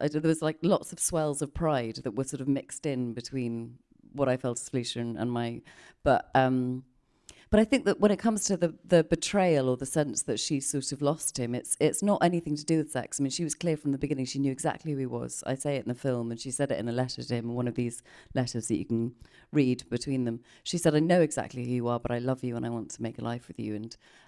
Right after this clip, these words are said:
um, and the, and the, I think she was always accepting that there were things that they, we didn't need to talk about that would, that would make him f-, feel a whole person. The betrayal is that he,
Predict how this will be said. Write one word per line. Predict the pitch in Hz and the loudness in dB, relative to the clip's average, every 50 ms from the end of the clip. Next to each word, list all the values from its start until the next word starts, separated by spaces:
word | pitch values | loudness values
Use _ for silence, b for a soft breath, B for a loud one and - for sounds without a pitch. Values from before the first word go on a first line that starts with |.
| b b - | b b -4
um, | - 135 123 120 120 117 117 117 117 - - _ - - | -2 0 0 0 0 -2 -2 -4 -6 -8 -12 _ 2 4
and | 147 147 147 | 6 6 8
the, | 143 139 - | 6 6 6
and | 151 151 151 147 | 6 6 6 6
the, | 151 143 - | 4 4 4
I | 143 147 | 4 2
think | 147 165 156 165 | 2 0 -2 -2
she | - - 156 | -2 -4 -4
was | 143 143 | -2 2
always | 160 156 151 151 139 139 | 2 4 4 2 0 0
accepting | 127 - - 139 - - - 123 120 123 | -4 -8 -6 -6 -6 -6 -6 -6 -6 -6
that | 120 - | -4 -4
there | 127 120 | -4 -4
were | 123 123 | -4 -4
things | 135 127 123 120 113 - | -6 -4 -4 -4 -6 -8
that | - - | -10 -4
they, | - 123 117 117 113 117 127 _ _ _ _ _ _ _ _ _ _ _ _ _ - | -2 -2 -2 -2 -4 -6 -10 _ _ _ _ _ _ _ _ _ _ _ _ _ -8
we | - 139 | -6 -2
didn't | 147 170 165 160 139 | 0 0 0 2 0
need | 151 135 135 | 0 -2 -4
to | - - | -8 -12
talk | 127 117 - | -12 -12 -10
about | - 104 90 95 - - - | -8 -8 -8 -8 -8 -4 0
that | 131 127 - | 0 0 2
would, | 113 131 120 - _ - | 2 -2 -2 -2 _ -14
that | - - 135 120 | -6 -2 -2 -2
would | - 120 | -2 -2
make | 131 127 120 92 - - | -2 -2 -4 -4 -4 -6
him | 135 120 123 120 113 - | -4 -4 -4 -4 -6 -8
f-, | - _ _ _ - | -12 _ _ _ -10
feel | - - 147 135 127 120 113 107 - _ - | -2 0 0 0 0 -2 -4 -8 -12 _ -6
a | - 127 | -6 -6
whole | 123 131 123 120 | -2 -2 -2 -2
person. | 120 - 127 123 123 - - 87 95 90 - B B B B B B B B B - | -2 -4 -4 -4 -4 -4 -6 -6 -6 -10 -10 B B B B B B B B B -6
The | 143 165 | -4 2
betrayal | 160 180 175 - - 214 220 202 175 160 147 143 135 | 4 4 4 4 4 4 6 6 6 6 6 4 2
is | 135 131 - | 0 -2 0
that | - 135 - - - | 2 2 2 2 -4
he, | 139 | -10